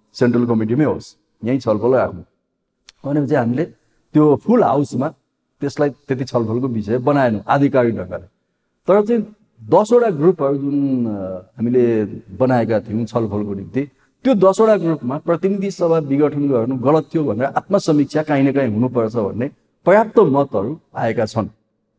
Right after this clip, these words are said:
मलाई लाग्छ कि पार्टी अध्यक्षले पार्टीको त्यो भावनालाई पनि प्रतिनिधित्व गर्नुहुन्छ, बुझ्नुहुन्छ भन्ने मलाई लाग्छ। त अर्को यहाँलाई स्पष्टीकरणै पनि भनौँ, हामी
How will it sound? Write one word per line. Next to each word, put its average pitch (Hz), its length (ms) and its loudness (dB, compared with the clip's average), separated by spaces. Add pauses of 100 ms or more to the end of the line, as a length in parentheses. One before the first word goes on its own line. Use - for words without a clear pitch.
(100)
मलाई 135 180 2
लाग्छ 123 220 0
कि 160 280 -2 (180)
पार्टी 135 280 2
अध्यक्षले 123 720 -2 (380)
पार्टीको 175 420 2
त्यो 262 240 2
भावनालाई 123 580 2
पनि 117 280 -2
प्रतिनिधित्व 120 580 -4
गर्नुहुन्छ, 104 500 -2
बुझ्नुहुन्छ 117 800 -2 (520)
भन्ने 104 200 0
मलाई 98 200 0
लाग्छ। 98 280 -2
त 95 400 -2
अर्को 196 300 2
यहाँलाई 156 400 2 (100)
स्पष्टीकरणै 131 720 -2
पनि 127 180 -4
भनौँ, 101 300 -6 (540)
हामी 190 360 4